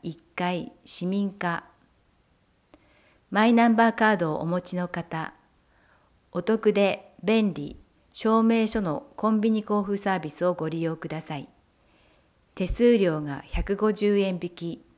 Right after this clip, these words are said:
詳細はこちら、キューアールコードあり。市公式ラインから各種証明書を請求することができます。詳細はこちら、キューアールコードあり。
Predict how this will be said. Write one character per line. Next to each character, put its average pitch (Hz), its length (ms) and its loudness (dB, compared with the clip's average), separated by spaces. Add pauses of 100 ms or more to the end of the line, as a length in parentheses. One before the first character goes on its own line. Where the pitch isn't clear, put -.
(760)
詳 226 300 2
細 214 240 -2
は 202 160 0
こ 180 140 -6
ち 180 180 -8
ら、 170 320 -4
キ 220 160 0
ュ 214 100 6
ー 208 140 2
ア - 20 2
ー 208 60 2
ル 202 100 0
コ 202 180 -2
ー 180 40 -2
ド - 200 -6
あ 160 100 -6
り。 - 80 -12 (1500)
市 233 420 -4
公 220 220 2
式 214 280 -6
ラ 220 140 2
イ 190 100 0
ン 160 80 -6
か 143 160 -8
ら 143 200 -10 (320)
各 - 280 -2
種 165 160 -10
証 202 260 0
明 202 220 0
書 202 180 -2
を 160 40 -2
請 190 280 -4
求 196 220 -2
す 190 120 -6
る 165 120 -6
こ 165 100 -10
と 196 100 -10
が 208 140 -2
で - 80 -12
き 147 140 -12
ま 139 140 -8
す。 - 180 -20 (880)
詳 226 260 4
細 220 240 0
は 202 140 0
こ 190 120 -6
ち 190 180 -8
ら、 180 280 -6 (260)
キ - 140 -2
ュ 214 120 6
ー 208 140 2
ア - 20 4
ー 208 40 4
ル 202 100 0
コ 202 200 -2
ー 180 40 -2
ド - 220 -6
あ 170 40 -6
り。 147 200 -12